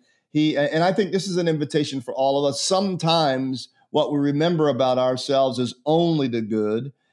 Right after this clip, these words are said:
and sometimes what we remember about ourselves is only the bad. But the truth of the matter is, is that I'm both. The truth of the matter is I'm both. And the truth of the matter is, is that God has seen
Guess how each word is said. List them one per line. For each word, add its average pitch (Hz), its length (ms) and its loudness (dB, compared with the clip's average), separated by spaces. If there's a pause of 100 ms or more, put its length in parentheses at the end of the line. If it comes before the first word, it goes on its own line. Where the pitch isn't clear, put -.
and 127 160 -4
sometimes 143 680 0
what 139 160 0
we 135 80 -2
remember 135 340 0
about 127 240 0
ourselves 127 400 -2
is 120 260 -4
only 143 380 0
the 127 100 -4
bad. 117 600 0
But 147 140 -6
the 151 80 -6
truth 311 380 -2
of 165 100 -4
the 131 80 -2
matter 117 360 -4
is, 127 200 -6
is 143 100 -8
that 151 140 -2
I'm 160 260 2
both. 117 480 -4 (840)
The 127 80 -6
truth 220 240 -2
of 208 80 0
the 180 80 2
matter 156 320 2
is 135 100 -2
I'm 135 320 2
both. 117 300 -2
And 131 100 -4
the 131 60 -4
truth 220 260 -4
of 202 60 -2
the 156 80 -2
matter 139 320 2
is, 117 160 -4
is 117 80 -12
that 120 180 -6
God 139 240 2
has 131 220 -2
seen 147 680 -4